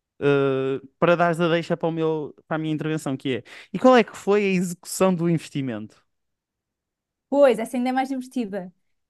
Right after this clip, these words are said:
Speaker 2: Então, a execução que se previa do investimento era de um aumento de quarenta e seis ponto oito por cento e, na realidade, foi só um aumento de dez ponto seis por cento.
Speaker 1: Portanto,
Speaker 2: Portanto, ficou por
Speaker 1: trinta,
Speaker 2: executar
Speaker 1: cerca de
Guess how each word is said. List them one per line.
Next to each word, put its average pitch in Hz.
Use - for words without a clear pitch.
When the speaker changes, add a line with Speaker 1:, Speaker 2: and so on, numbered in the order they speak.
Speaker 2:
Então, 233
a 254
execução 262
que 262
se -
previa 269
do 233
investimento 226
era 214
de 214
um 226
aumento 240
de -
quarenta 269
e 254
seis 247
ponto 214
oito 208
por -
cento -
e, 302
na 262
realidade, 254
foi 269
só 254
um 247
aumento 247
de 240
dez 233
ponto 226
seis 214
por -
cento. -
Speaker 1:
Portanto, -
Speaker 2:
Portanto, 196
ficou 247
por 254
Speaker 1:
trinta, 254
Speaker 2:
executar 233
Speaker 1:
cerca 262
de 175